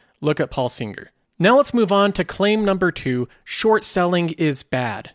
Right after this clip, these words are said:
This is something that I've seen said millions of times over the past week. It has exploded in popularity. People really hate short selling. Short selling is bad. It's un-American. You're hoping that companies are unsuccessful,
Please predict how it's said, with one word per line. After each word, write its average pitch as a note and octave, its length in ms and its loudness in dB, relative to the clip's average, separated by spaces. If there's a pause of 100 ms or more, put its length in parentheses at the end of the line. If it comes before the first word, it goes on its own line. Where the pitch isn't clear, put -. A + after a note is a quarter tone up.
This F#3+ 220 0
is A#3+ 100 -2
something G#3+ 400 0
that F#3 120 0
I've F3 180 0
seen E3 360 -4
said D#3 460 -2
millions G3+ 480 0
of F#3 80 0
times E3 340 -2
over D3+ 120 -2
the C#3 80 -2
past E3 400 -4
week. D#3+ 260 -2 (240)
It F#3+ 160 2
has F#3 220 2
exploded F#3 960 2
in C#3+ 100 -4
popularity. B2+ 800 -4 (260)
People A3+ 460 -2
really A3 460 2
hate F#3+ 280 -2
short E3+ 320 -2
selling. G#2+ 400 -6 (220)
Short B3 340 2
selling F3+ 360 0
is D3+ 120 -2
bad. D#3 400 -2
It's - 260 -6
un-American. F3 800 -2 (180)
You're F3 180 0
hoping G#3 420 0
that F3 120 -2
companies E3+ 520 -4
are C#3+ 180 -2
unsuccessful, F#3+ 840 -2